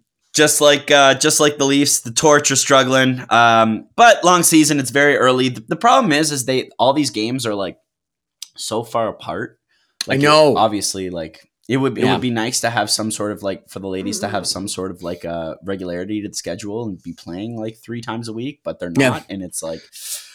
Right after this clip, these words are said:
Speaker 1: I think that, that must be tough to get into it. But, uh, yeah, that Minnesota team looks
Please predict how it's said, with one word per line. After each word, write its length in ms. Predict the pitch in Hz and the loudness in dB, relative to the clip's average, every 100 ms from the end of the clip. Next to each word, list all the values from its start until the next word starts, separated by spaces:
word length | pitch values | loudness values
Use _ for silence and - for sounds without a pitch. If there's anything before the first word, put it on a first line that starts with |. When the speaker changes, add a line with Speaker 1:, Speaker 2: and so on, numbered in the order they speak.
| - | -4
Speaker 1:
I 60 | |
think 140 | 135 156 | 0 0
that, 120 | 127 - | -2 -2
that 120 | 139 | -2
must 200 | 127 127 | -2 -4
be 100 | - | -8
tough 320 | 113 - 101 - | -10 -6 -6 -6
to 80 | |
get 100 | 90 90 | -10 -8
into 220 | 90 92 | -8 -8
it. 120 | 92 | -6
But, 120 | - 98 | -4 -4
uh, 200 | 98 92 - _ _ _ _ _ _ _ _ _ _ _ | -4 -6 -12 _ _ _ _ _ _ _ _ _ _ _
yeah, 220 | 127 131 | 0 2
that 160 | 131 139 | 2 2
Minnesota 480 | 156 160 - 135 | 2 2 2 0
team 300 | 123 - 113 | 0 -4 -2
looks 420 | 98 107 - - | -2 -4 -4 -6